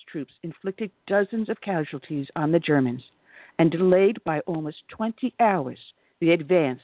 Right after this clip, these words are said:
of the entire First S S Panzer Division, the spearhead of the German Sixth Panzer Army.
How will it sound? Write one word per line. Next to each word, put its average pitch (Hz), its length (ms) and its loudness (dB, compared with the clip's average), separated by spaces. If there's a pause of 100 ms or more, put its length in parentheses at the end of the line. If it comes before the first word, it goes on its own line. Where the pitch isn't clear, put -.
of 151 120 -2
the 175 140 -4
entire 185 560 0 (100)
First 160 260 0 (480)
S 202 140 2 (140)
S 180 160 2 (240)
Panzer 160 440 -2
Division, 139 500 -6 (380)
the 151 100 2 (100)
spearhead 240 720 0
of 143 140 0
the 147 180 -4
German 175 360 2 (120)
Sixth - 200 -4 (280)
Panzer 139 440 -6
Army. 120 360 -4